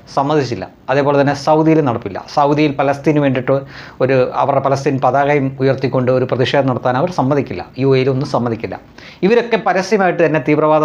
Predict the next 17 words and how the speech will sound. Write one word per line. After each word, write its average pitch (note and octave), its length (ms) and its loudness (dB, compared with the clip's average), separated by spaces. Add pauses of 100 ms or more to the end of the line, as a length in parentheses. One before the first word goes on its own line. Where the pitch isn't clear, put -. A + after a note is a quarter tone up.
(120)
സംഘടനകൾക്കെതിരെ C#3+ 720 2
നിലപാടെടുക്കുന്ന B2+ 720 0 (100)
രാജ്യങ്ങളാണ്. A#2+ 480 -2 (280)
അവരുമായിട്ടൊന്നും D#3 760 2
ഇസ്രായേലിന് B2 360 -2
ഒരു A#2+ 140 -8
പ്രശ്നവുമില്ല, A2+ 500 -6 (540)
ഇപ്പോഴും F#3+ 360 2
പ്രശ്നമില്ല. F#2+ 380 -8 (500)
ഇപ്പോഴും A#3+ 300 2 (420)
ഖത്തറിൽ G#3+ 340 0
കയറി F#3+ 240 4
അടിച്ചത് E3 280 -2 (120)
തീർച്ചയായിട്ടും E3+ 500 2 (120)
അമേരിക്കയ്ക്കറിയാം, F#3+ 920 2
അതേപോലെ E3 380 2
തന്നെ C#3+ 140 0